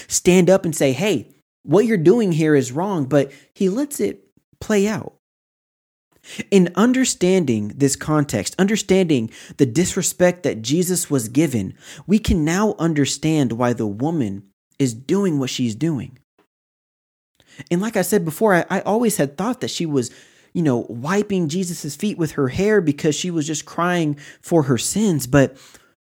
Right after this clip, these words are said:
we can see from this context that it is far more likely that the reason why she was crying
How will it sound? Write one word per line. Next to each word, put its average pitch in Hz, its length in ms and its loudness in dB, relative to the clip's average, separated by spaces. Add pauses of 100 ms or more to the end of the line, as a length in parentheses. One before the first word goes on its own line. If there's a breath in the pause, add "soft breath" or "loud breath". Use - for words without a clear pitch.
(280)
we 208 80 2
can 175 180 0
see 233 240 -2
from 156 180 -2
this 127 140 0
context 175 840 -6 (600 loud breath)
that 170 220 2
it 196 120 4
is 160 360 0
far 226 420 0
more 185 240 6
likely 151 560 0 (1080 loud breath)
that 165 140 0
the 135 80 4
reason 170 320 4
why 165 120 -2
she 180 140 -6
was 147 180 -4
crying 170 520 -6